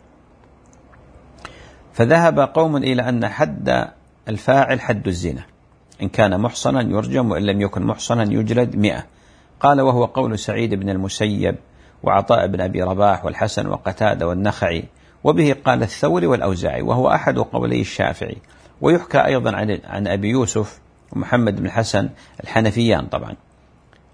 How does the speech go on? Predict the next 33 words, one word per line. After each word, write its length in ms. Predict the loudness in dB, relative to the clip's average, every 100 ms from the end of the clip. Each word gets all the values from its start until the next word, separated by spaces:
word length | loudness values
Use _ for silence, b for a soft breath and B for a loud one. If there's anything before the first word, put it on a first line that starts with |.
| -4
آه، 180 | 0 2
وعلى 380 | 4 4 4 2
المفعول 500 | 0 -2 0 2 2
به 260 | 0 0 0
عند 160 | -2
الشافعي 600 | -2 -2 -2 -2 -2 -2
على 200 | -2 0
هذا 220 | 0 -2
القول 420 | -2 2 2 2 0
جلد 240 | 0 0
مائة 240 | 0 0
وتغريب 540 | 0 -2 -2 0 0 0
عام، 300 | 2 2 0 B B 0
رجلا 340 | 2 4 2
كان 280 | 2 0 0
أو 160 | 0 -2
امرأة، 360 | -2 -4 -4 -2
محصنا 420 | -2 -2 -2 -2
كان 260 | -2 0
أو 120 | 0 2
غير 260 | 2 0
محصن، 420 | -2 -4 -2 -2 -2 B B -4
وذهب 360 | 0 2 2
قوم 340 | 0 0 -2 -2
إلى 280 | -2 -2 -2
أن 260 | -2 -2
اللوطي 400 | 0 0 -2 -2
يرجم 420 | 0 0 0 -2
محصنا 380 | -2 -4 -4 -4
كان 400 | 0 0 2 -2 -4 B B 0
أو 100 | 2
غير 320 | 4 4 2
محصن. 460 | 0 -2 0 0